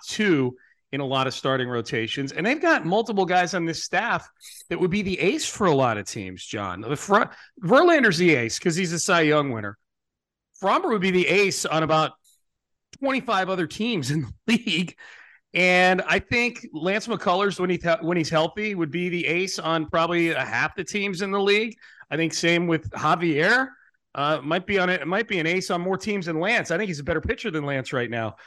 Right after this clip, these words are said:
And Garcia and Urquidy certainly would be among the, and Hunter Brown would be, you know, sort of that young, intriguing second or third starter on a good team. It's crazy. I've never seen a team with so much pitching, John. It's, it's absolutely incredible.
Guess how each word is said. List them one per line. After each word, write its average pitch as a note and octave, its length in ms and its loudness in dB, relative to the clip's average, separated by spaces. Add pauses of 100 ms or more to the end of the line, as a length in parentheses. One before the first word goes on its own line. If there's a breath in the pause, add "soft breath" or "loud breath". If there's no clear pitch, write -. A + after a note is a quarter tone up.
(260 loud breath)
And C#3+ 100 -2
Garcia E3+ 400 4
and F3 80 2
Urquidy D3+ 380 -2
certainly G3 380 0
would D3 140 0
be D3 100 0
among C#3+ 260 0
the, C#3+ 120 -4
and F#3+ 120 0
Hunter G3 200 0
Brown D#3+ 460 0
would D3 120 -4
be, D#3+ 380 -2 (460)
you E3 80 0
know, D#3+ 40 2
sort F#3+ 240 0
of E3 40 -2
that F3 200 4
young, F3+ 300 4
intriguing E3+ 880 0
second F3+ 380 -4
or D3+ 100 -2
third F#3 320 -4
starter C#3+ 460 -2
on C#3+ 140 -4
a C#3+ 40 -4
good C#3 320 -2
team. D3+ 340 -2 (600 soft breath)
It's A3+ 180 0
crazy. F3+ 520 2
I've F#3 160 2
never A3 240 -2
seen F#3 220 -2
a E3 40 -4
team D3 220 -6
with C3+ 100 -8
so D#3 160 -2
much C3 220 -6
pitching, B2 320 -4
John. A2+ 260 -2
It's, B2 140 -10
it's C#3 180 -8
absolutely D3 560 0
incredible. G#2+ 580 -6